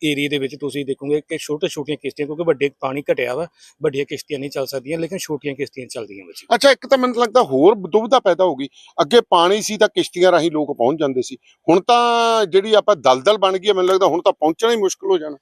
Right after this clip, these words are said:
Speaker 1: ਬਿਲਕੁਲ, ਦੇਖੋ, ਅਹ, ਜਿੱਥੇ ਦਾ ਪਾਣੀ ਨਿਕਲ ਗਿਆ ਉੱਥੇ ਦਲਦਲ ਹੈ। ਅਹ, ਝੋਨੇ ਦੇ ਉੱਪਰ ਮੈਂ, ਅਹ, ਕਵਰੇਜ ਕਰਨ ਗਿਆ ਤਾਂ ਮੈਂ ਦੇਖਿਆ ਤਕਰੀਬਨ ਗੋਡਿਆਂ ਤੱਕ ਹੈ ਨਾ,
Speaker 2: ਹੂੰ।
Speaker 1: ਦੋ ਤੋਂ ਢਾਈ ਫੁੱਟ ਜਿਹੜਾ, ਅਹ, ਦਲਦਲ ਜਿਹੜੀ ਬਣ ਗਈ ਆ,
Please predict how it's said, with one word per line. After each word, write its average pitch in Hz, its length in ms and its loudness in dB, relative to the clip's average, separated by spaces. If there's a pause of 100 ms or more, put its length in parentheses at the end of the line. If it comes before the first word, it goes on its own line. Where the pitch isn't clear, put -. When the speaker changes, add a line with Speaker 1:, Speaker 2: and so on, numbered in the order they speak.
(140)
Speaker 1:
ਬਿਲਕੁਲ, 214 220 -12
ਦੇਖੋ, 170 340 -8
ਅਹ, 139 360 -4 (280)
ਜਿੱਥੇ 139 300 -12
ਦਾ 190 80 0
ਪਾਣੀ 175 240 -4
ਨਿਕਲ 160 260 -2
ਗਿਆ 160 120 0
ਉੱਥੇ 147 240 -6
ਦਲਦਲ 113 340 -4
ਹੈ। 95 60 -14 (760)
ਅਹ, 135 100 -6
ਝੋਨੇ 147 280 -4
ਦੇ 160 80 -4
ਉੱਪਰ 156 240 -2
ਮੈਂ, 147 380 -4
ਅਹ, 127 320 -6
ਕਵਰੇਜ 147 240 -4
ਕਰਨ 139 240 -4
ਗਿਆ 131 140 -2
ਤਾਂ 147 100 -6
ਮੈਂ 143 100 -6
ਦੇਖਿਆ 127 300 -8
ਤਕਰੀਬਨ 127 420 -8
ਗੋਡਿਆਂ 131 400 0
ਤੱਕ 104 260 -18
ਹੈ 104 80 -14
ਨਾ, 117 100 -10
Speaker 2:
ਹੂੰ। 156 80 -12
Speaker 1:
ਦੋ 123 160 -8
ਤੋਂ 131 200 -8
ਢਾਈ 127 160 -6
ਫੁੱਟ 117 240 -16
ਜਿਹੜਾ, 113 240 -12
ਅਹ, 127 1000 -10
ਦਲਦਲ 131 340 -2
ਜਿਹੜੀ 131 180 -2
ਬਣ 120 240 -8
ਗਈ 98 220 -14
ਆ, 92 100 -12